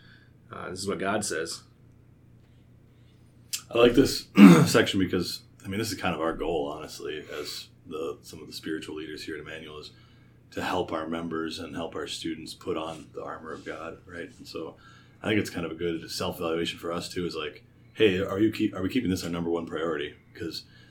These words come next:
Speaker 2: yes, we should do this with our families at home, but as pastors and principals here at Emmanuel, this is our goal, too, is to say,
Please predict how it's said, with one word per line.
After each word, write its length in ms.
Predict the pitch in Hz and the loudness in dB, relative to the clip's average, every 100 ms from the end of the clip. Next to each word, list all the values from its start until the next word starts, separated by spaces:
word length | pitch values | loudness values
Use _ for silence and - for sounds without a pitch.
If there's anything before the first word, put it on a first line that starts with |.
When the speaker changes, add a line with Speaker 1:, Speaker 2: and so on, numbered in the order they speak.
| - | 4
Speaker 2:
yes, 220 | 117 117 | 6 6
we 60 | 92 | 2
should 120 | - | 2
do 80 | 90 | 0
this 140 | 85 | 2
with 100 | 85 | 0
our 60 | - | -2
families 360 | 85 82 76 | -4 -8 -8
at 60 | 80 | -8
home, 200 | 90 87 | -6 -4
but 240 | 78 71 - | -4 -8 -8
as 420 | 85 82 - - - - - - - | -4 -4 -4 -12 -16 -20 -20 -20 -14
pastors 420 | 92 82 - 78 - | -6 -6 -6 -10 -12
and 80 | |
principals 420 | - 90 - 78 - | -10 -10 -8 -10 -8
here 140 | 78 | -10
at 60 | 76 | -10
Emmanuel, 520 | 80 85 78 73 - - - - - | -8 -8 -8 -12 -16 -20 -20 -20 -12
this 140 | 95 | -8
is 100 | - | -6
our 120 | 78 73 | -6 -4
goal, 260 | 82 76 | -4 -6
too, 260 | - 92 78 | -4 -2 -2
is 120 | 71 | -6
to 140 | - | -12
say, 360 | - 80 85 82 | -10 -8 -8 -10